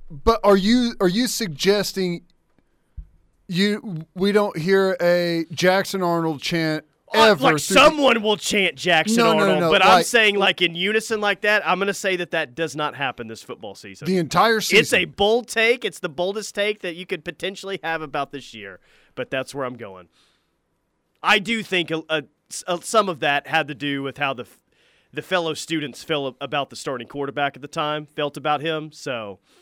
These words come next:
Speaker 2: I
Speaker 1: Well,
Speaker 2: don't think that's the case with Dylan Gabriel.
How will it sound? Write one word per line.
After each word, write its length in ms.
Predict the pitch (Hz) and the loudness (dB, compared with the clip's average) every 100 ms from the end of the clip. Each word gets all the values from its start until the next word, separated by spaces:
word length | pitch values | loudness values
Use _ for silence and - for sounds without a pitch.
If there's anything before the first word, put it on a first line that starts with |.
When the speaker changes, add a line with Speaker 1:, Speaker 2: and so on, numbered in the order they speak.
| _ _ _ - | _ _ _ -12
Speaker 2:
I 80 | 147 | -2
Speaker 1:
Well, 160 | 143 135 | 0 2
Speaker 2:
don't 240 | 139 - | 0 -2
think 180 | 156 143 | -6 -6
that's 220 | 135 - | -8 -8
the 80 | 123 | -12
case 320 | 135 123 - | -10 -10 -10
with 240 | 120 - - | -16 -14 -10
Dylan 260 | 131 110 | -10 -10
Gabriel. 480 | 107 95 - 92 87 | -14 -16 -18 -20 -20